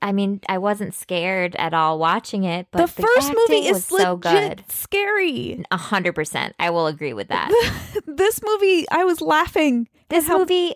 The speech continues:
Speaker 1: was
Speaker 2: cheesy.
Speaker 1: a million times better than its counterpart, though. Than
Speaker 2: Fine.
Speaker 1: the original, sec-, the second V H S of
Speaker 2: I
Speaker 1: it.
Speaker 2: mean, but what are you saying, really?
Speaker 1: I'm saying that James McAvoy is phenomenal.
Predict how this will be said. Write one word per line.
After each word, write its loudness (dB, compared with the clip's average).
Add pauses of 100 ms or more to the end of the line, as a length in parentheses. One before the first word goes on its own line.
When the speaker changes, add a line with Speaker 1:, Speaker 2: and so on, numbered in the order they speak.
(120)
Speaker 1:
was 2
Speaker 2:
cheesy. 2
Speaker 1:
a 4
million 2
times -4
better -2
than -2
its -8
counterpart, -6
though. -2 (880)
Than 0
Speaker 2:
Fine. 0
Speaker 1:
the -2
original, -2
sec-, -4
the -2
second -2
V -2
H -2
S 0
of -4
Speaker 2:
I -4
Speaker 1:
it. 0
Speaker 2:
mean, 0
but 4
what 4
are 6
you 6
saying, 0
really? 4
Speaker 1:
I'm -4
saying 0
that -2
James -2
McAvoy -4
is -8
phenomenal. -8